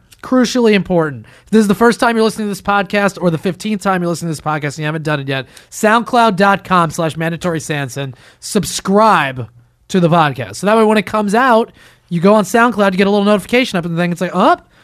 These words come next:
uh, the best podcast of the week is out right now." Every Thursday at midnight. So there you go. That's my little spiel. This is gonna be weird right off the top. I was having a conversation with my dad over the weekend about,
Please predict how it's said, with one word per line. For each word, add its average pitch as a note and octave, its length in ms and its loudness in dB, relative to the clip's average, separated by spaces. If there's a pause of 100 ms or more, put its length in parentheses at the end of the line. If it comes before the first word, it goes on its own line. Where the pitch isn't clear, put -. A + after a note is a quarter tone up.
(280)
uh, F3 160 0
the E3 100 0
best F#3+ 280 0
podcast G#3 480 0
of A#3 40 -4
the A#3+ 60 -2
week D#4 200 2
is G#3+ 120 -2
out G#3 220 2
right E3 220 0
now." A3+ 340 0 (300)
Every D#3+ 200 2
Thursday G3 400 2
at A3+ 80 -4
midnight. A3+ 460 -2 (360)
So D#3+ 120 -4
there F3 140 4
you F3 60 -2
go. C#3 260 -2 (460)
That's F3+ 220 2
my F#3+ 120 2
little F3 200 2
spiel. C3+ 480 -4 (360)
This E4 220 2
is D#4+ 100 -6
gonna E4+ 180 4
be D4 140 4
weird A#3+ 380 4
right F#3 140 2
off F#3 140 2
the F3 80 -4
top. D#3 400 0 (180)
I C#4+ 320 4
was D#4+ 160 0
having C4+ 220 2
a A#3 60 -2
conversation G#3+ 540 0
with E3+ 80 -14
my F3+ 120 0
dad D#3+ 520 0
over D#3 200 -2
the D3 80 -2
weekend C3+ 500 -6 (320)
about, F3+ 640 2